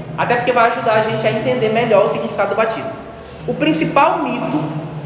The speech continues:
envolvendo o batismo exclusivamente por imersão,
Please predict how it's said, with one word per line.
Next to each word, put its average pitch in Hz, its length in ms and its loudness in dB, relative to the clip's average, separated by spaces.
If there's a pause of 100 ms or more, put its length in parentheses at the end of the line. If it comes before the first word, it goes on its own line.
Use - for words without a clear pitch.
(120)
envolvendo 254 640 2
o - 40 -2
batismo 240 480 2
exclusivamente 254 680 0
por 254 120 -4
imersão, 233 420 0